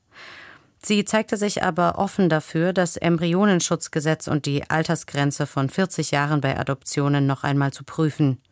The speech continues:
Grünen-Fra-, Fraktionschefin Hasselmann forderte im R B B vierundzwanzig Inforadio eine Bundestagsdebatte zum Thema. Der Vorsitzende des Deutschen Ethikrats, Frister, sagte im Deutschlandfunk,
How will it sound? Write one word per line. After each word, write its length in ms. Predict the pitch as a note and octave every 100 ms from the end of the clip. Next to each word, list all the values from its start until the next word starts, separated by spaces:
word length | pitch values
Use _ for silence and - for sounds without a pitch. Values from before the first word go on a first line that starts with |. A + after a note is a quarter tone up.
| - - - -
Grünen-Fra-, 640 | - F3+ E3+ D#3+ - C#3+ -
Fraktionschefin 1000 | - D3+ - E3+ D#3+ D#3 - D3+ - C#3+
Hasselmann 500 | D3+ D3+ E3+ F3 F#3 - - -
forderte 500 | - G3 G3+ F#3+ F3+
im 220 | E3 D#3
R 220 | D3+ D#3+
B 200 | D3 D#3
B 320 | C#3+ D#3 D#3 - _ _ -
vierundzwanzig 1000 | - F3 D#3+ - D3 C#3+ - D3 C#3+ - _
Inforadio 880 | F3 F3 - C3+ C3+ B2+ C3+ C#3 F#3
eine 280 | - D3+ C#3+
Bundestagsdebatte 1120 | C#3 G3+ D3+ - - C#3 - - C#3+ C#3+ D3
zum 220 | - C#3+
Thema. 420 | C3 D3 C#3+ C3 - - - - _
Der 80 | -
Vorsitzende 720 | - E3 F3 D#3+ - E3+ D#3+
des 180 | C#3+ C3+
Deutschen 360 | D3+ D3+ - C#3
Ethikrats, 720 | D#3+ D#3+ E3 - D3 D#3 -
Frister, 540 | - - E3 - E3+ E3 - - -
sagte 340 | - F3 -
im 160 | F#3 F3+
Deutschlandfunk, 800 | E3+ E3+ - F3 E3 F#3+ G3